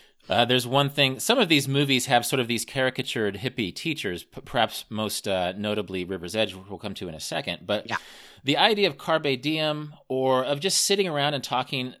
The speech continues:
Speaker 1: with ideas with your friends, I think if a hippie teacher would have told me that, you know, under the baby boomer,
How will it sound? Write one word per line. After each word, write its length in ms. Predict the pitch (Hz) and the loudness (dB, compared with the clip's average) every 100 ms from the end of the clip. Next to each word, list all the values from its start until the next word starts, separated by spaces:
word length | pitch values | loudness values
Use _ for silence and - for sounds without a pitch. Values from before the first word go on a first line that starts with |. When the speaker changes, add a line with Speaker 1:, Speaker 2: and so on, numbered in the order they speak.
| - | -10
Speaker 1:
with 180 | 123 123 | -6 -2
ideas 480 | 113 104 131 127 110 | 0 0 0 0 -2
with 160 | 107 | -6
your 80 | 107 | -6
friends, 560 | - 156 135 117 98 - | -6 -2 0 0 -4 -4
I 120 | 117 | -2
think 260 | 165 143 - | -2 -4 -4
if 160 | 127 | -4
a 80 | 135 | -4
hippie 280 | 135 160 131 | -4 -4 -2
teacher 280 | 143 139 123 | -2 -2 -4
would 120 | 113 | -4
have 100 | - | -6
told 200 | 165 160 | -4 -4
me 120 | 127 | -2
that, 400 | 107 98 95 - _ | 0 0 0 -6 _
you 180 | 107 104 | -6 -4
know, 140 | 101 | -4
under 220 | 117 123 113 | -4 -2 -2
the 80 | |
baby 320 | 107 113 113 110 | 0 0 0 -2
boomer, 480 | 107 107 101 90 | -4 -4 -4 -6